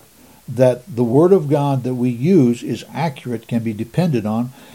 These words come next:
and the King James is the only one I know in English that can do that. And folks, I don't believe that the King James came down on a parachute. I don't believe that it's a re-inspiration. I believe it is a one hundred percent totally reliable translation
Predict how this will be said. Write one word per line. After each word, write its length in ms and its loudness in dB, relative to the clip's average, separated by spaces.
and 300 2
the 80 -2
King 280 0
James 380 -2
is 120 -8
the 120 -4
only 220 0
one 200 0
I 200 -2
know 240 2
in 80 -2
English 400 -4
that 120 -6
can 140 -6
do 160 2
that. 200 -4
And 160 -2
folks, 320 0
I 140 2
don't 240 -2
believe 420 0
that 140 -8
the 80 -14
King 260 -8
James 320 -6
came 220 -4
down 240 -2
on 240 -2
a 60 -4
parachute. 600 0
I 100 0
don't 200 -6
believe 300 -2
that 120 -2
it's 160 -8
a 40 -6
re-inspiration. 1000 -2
I 140 0
believe 360 0
it 80 -2
is 160 -4
a 120 -4
one 260 -4
hundred 280 -2
percent 460 -6
totally 380 2
reliable 640 0
translation 680 -4